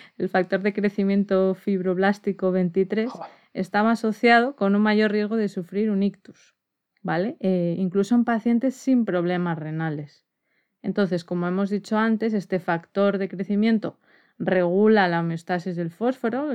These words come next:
Speaker 1: hace que se mantengan los niveles adecuados y suele estar elevado en pacientes con, con este problema, ¿no? De enfermedad renal crónica.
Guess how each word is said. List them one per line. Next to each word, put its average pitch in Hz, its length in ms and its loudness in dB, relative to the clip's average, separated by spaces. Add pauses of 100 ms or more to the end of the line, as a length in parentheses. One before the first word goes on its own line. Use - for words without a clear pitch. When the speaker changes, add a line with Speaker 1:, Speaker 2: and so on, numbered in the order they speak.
(140)
Speaker 1:
hace 175 300 -4
que 165 300 -4
se 170 120 -10
mantengan 170 560 -4
los 165 140 -2
niveles 165 420 -2
adecuados 233 800 0 (500)
y 214 180 2
suele 190 260 2
estar 196 420 2
elevado 190 760 0 (120)
en 170 220 -2
pacientes 170 580 -4
con, 156 480 -8
con 160 160 -10
este 165 180 -8
problema, 160 540 -6
¿no? 175 140 -4
De 220 160 0
enfermedad 165 420 -4
renal 160 280 -10
crónica. 160 460 -8